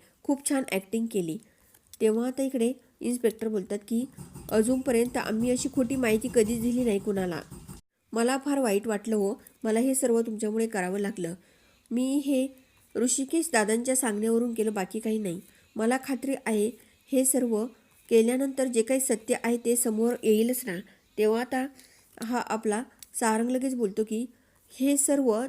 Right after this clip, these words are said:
त्या ऐश्वर्यानेच केलं, मला माहीत होतं," असं पण इकडे सारंग जो आहे तो ह्या आपल्या सौमित्रासमोर इन्स्पेक्टरला बोलत असतो. सौमित्र बोलतो की, "आता कसलंच टेन्शन घ्यायचं नाही."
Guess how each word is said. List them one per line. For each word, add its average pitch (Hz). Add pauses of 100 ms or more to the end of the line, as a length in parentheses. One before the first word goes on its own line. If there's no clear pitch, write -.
(120)
त्या 240 (100)
ऐश्वर्यानेच 262
केलं, 185 (260)
मला 233
माहीत 214
होतं," 175 (320)
असं 220
पण 247
इकडे 233
सारंग 220
जो 247
आहे 240
तो 226
ह्या 226 (100)
आपल्या 185 (440)
सौमित्रासमोर 269
इन्स्पेक्टरला 226
बोलत 233
असतो. 170 (280)
सौमित्र 262
बोलतो 240
की, -
"आता 220
कसलंच 233
टेन्शन 202
घ्यायचं 226
नाही." 170